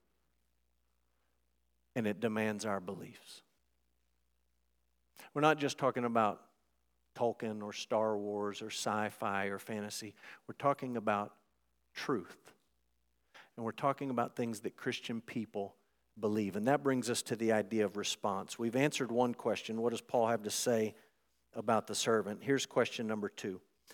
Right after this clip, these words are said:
In presenting Jesus as the model servant, how did Paul expect us to respond? Number one, Paul expects us to respond with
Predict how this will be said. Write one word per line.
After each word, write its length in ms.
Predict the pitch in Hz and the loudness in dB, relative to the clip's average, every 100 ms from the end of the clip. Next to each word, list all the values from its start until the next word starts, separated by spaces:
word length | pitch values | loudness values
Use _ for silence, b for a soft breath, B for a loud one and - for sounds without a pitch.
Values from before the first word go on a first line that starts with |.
| B B | B B
In 100 | 127 | -6
presenting 440 | 117 123 143 160 156 | -2 2 4 4 4
Jesus 380 | 143 147 135 139 | 2 2 0 0
as 100 | 123 | 0
the 80 | |
model 260 | 127 131 127 | 4 4 4
servant, 380 | - 131 123 117 | 4 2 2 0
how 100 | 131 | 0
did 140 | 123 | 2
Paul 220 | - 123 | 6 6
expect 420 | 123 - 127 - 120 | 4 2 0 0 0
us 140 | - | -2
to 120 | - | -4
respond? 640 | 110 104 - 113 95 92 - _ | -6 -6 -4 -2 -2 -4 -12 _
Number 200 | 123 135 135 | 0 2 4
one, 260 | 113 107 - _ _ _ | 2 0 -6 _ _ _
Paul 200 | - 127 | 4 4
expects 400 | 123 - 123 - | 4 0 0 0
us 120 | 120 - | -4 -4
to 120 | 117 | -6
respond 500 | 110 - 117 110 104 | -6 -4 -2 -2 -2
with 200 | 98 | -6